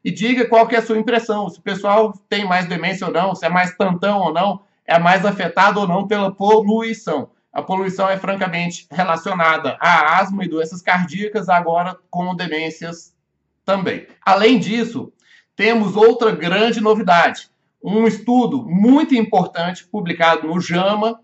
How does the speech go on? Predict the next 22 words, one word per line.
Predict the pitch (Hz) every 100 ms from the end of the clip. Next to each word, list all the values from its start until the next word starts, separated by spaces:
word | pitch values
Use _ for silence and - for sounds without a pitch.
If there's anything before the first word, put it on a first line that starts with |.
| _
agora, | 170 165 151 160 185 202 202
em | 170 175 180
outubro | - 196 220 180 170
de | 160 160 -
dois | 147 147 147
mil | 156
e |
dezoito, | 196 202 190 - _ _ _ _ _
que | 208 185 143 - - _ _ 202
diz | 139 226 233 170 - - _ _
e | - 170 143 -
relaciona, | 143 233 233 - 220 226 226 139 95 _ _ _ _ _ _ -
um, | 185 202 190
faz | 202 190 202
uma | 208 180
relação | 220 277 247 - 196 147 113 -
de | 131 127 175 170
um | 170 180
grande | 160 220 277 269
número | 220 233 220 185
de | -
pacientes | 180 170 143 143 143 147 208 -